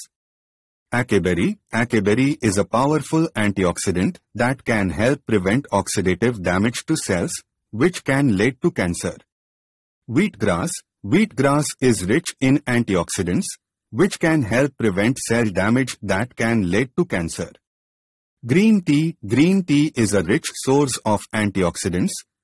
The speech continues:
which can help prevent cell damage that can lead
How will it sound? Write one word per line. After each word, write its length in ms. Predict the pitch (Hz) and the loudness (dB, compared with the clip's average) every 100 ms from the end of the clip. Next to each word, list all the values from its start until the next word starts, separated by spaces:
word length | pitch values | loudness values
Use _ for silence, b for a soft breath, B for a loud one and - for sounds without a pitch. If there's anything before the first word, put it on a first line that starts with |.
| _ | _
which 280 | 107 175 - | -2 -2 0
can 240 | 175 160 139 | 0 0 0
help 340 | 98 135 143 | 0 0 0
prevent 380 | 117 95 107 127 | -2 0 0 -2
cell 280 | - 107 120 | -2 0 0
damage 500 | 101 95 117 131 - - | 0 0 0 -2 -4 -6
that 340 | 98 101 - | -2 -2 -4
can 340 | 110 104 110 87 | -2 0 0 0
lead 200 | 117 | -2